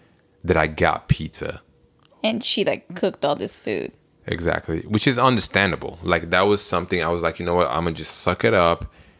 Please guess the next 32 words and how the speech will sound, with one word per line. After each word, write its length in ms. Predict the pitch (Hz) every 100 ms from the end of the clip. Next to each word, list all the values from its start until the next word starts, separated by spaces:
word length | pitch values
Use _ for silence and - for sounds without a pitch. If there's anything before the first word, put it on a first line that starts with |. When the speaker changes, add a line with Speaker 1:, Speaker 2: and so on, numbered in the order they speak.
| _ _ _ _ _
Speaker 1:
But 160 | - 95
then 160 | 113
again, 260 | 113 - 110
I 60 | 104
was 100 | -
like, 120 | -
"But 140 | 82
why 120 | 78
can't 160 | - 95
I 40 | 98
just 200 | - -
get 140 | -
this 220 | 85 -
pizza 320 | - 90 -
that 160 | 76 78 - -
I 200 | 85 98
wanna 260 | 87 85
get 340 | 80 82 73 80
right 180 | 82 76
now?" 280 | 76 80 - _ _ _ -
Speaker 2:
So 360 | - - 320
meanwhile, 880 | 320 370 381 330 226 190 180 170 269 - _ _
I 260 | 262 330 415
was 200 | 403 403
actually 960 | 311 302 - 311 294 277 262 262 285 - _ _
working 520 | 208 214 262 311 311
on 160 | 330 330
my 140 | 320
paper 420 | 320 254 208 214
for 200 | 220 233
school, 540 | 220 - - 180 175 185
and 200 | 208